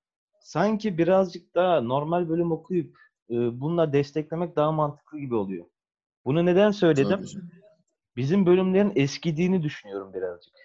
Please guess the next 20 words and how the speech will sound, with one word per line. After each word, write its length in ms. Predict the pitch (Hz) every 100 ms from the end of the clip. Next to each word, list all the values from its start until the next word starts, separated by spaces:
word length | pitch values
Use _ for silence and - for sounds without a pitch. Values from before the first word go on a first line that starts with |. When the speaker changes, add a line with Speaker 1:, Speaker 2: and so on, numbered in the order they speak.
| _ -
Speaker 1:
Birazcık 380 | 117 127 123 117
geri 200 | 117 135
kalıyoruz 460 | 117 104 95 - -
sanki 340 | 85 92 -
yazılım 360 | 101 101 107 98
açısından. 480 | - _ _ 202 - _ _ _ _ _ _ _ -
Ne 180 | 123
düşünüyorsunuz 480 | 139 135 117 98 95
bu 40 | -
konuda 260 | 98 98
kanka? 260 | - - 107
Speaker 2:
Ya 60 |
o 220 | 101 135 156
biraz, 460 | 180 165 - - _ _ _ _ _ _ _ -
e, 60 | - - 95 92 92 - _ _ _ _ _ _ _ -
bence 240 | 120 139
o 120 | 160 151
biraz 260 | 151 151
şey 200 | - 123
olacak 400 | 120 123 123 101